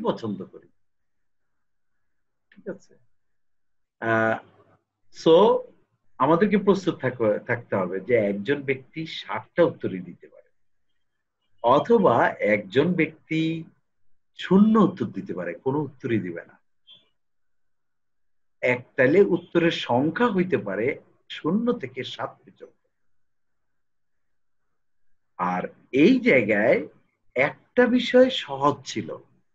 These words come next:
একজন ব্যক্তি চারটার বেশি উত্তর আসবে না।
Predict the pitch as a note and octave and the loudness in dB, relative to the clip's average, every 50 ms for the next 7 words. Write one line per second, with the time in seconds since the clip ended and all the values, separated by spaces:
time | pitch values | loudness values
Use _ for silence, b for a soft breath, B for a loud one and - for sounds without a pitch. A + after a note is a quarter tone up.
0 | _ _ _ _ _ _ _ _ _ _ - G#2 A2+ A#2 G#2 G2 G2+ A#2+ C#3+ E3+ | _ _ _ _ _ _ _ _ _ _ 0 0 0 0 -2 -2 -2 0 2 2
1 | F#3 D#3 B2+ A#2+ A2+ - - _ _ - E3+ G#3 B3 B3 - - - - _ _ | 2 2 0 0 -2 -2 -8 _ _ -2 -2 -2 -2 -4 -6 -12 -20 -20 _ _
2 | _ _ _ _ - - F3+ D#3 E3 F3 - _ _ - B3 A#3+ G#3+ G3 F3+ - | _ _ _ _ -6 -4 -2 -2 -2 -4 -8 _ _ 2 2 4 4 2 2 0
3 | - - D#3+ D#3 - _ - - F#2+ F2+ F2+ - - F#2+ F#2+ - _ | 0 -2 -4 -4 -4 _ -10 -8 -8 -8 -8 -12 -16 -20 -20 -20 _